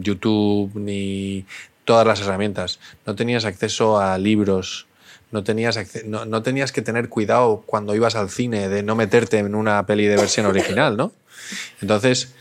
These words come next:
el, el ecosistema ha cambiado tanto,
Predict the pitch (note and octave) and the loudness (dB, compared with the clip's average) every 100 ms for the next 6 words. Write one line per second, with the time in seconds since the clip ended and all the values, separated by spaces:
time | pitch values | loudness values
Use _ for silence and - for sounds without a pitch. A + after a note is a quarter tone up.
0 | - - _ _ _ _ - G#2 G#2 G2 | -20 -20 _ _ _ _ -2 2 2 0
1 | G2+ G2 G2 G2 A2+ G#2+ F#2+ A2+ C#3 C#3+ | 0 0 -2 0 0 0 2 4 4 2
2 | - - A2+ G#2+ G#2+ C3+ A#2 C3 B2 A2+ | -2 0 0 2 4 4 4 2 0 -2
3 | D#3+ | -6